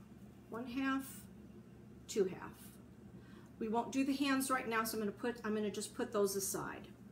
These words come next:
If you are choosing not to do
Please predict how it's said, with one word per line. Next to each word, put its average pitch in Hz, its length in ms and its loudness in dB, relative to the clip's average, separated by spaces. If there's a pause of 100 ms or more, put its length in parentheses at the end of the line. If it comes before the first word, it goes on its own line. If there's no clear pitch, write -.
(640)
If 269 220 4
you 320 160 8
are 381 180 8
choosing 277 840 6 (400)
not 247 800 4 (680)
to 330 180 6
do 262 680 0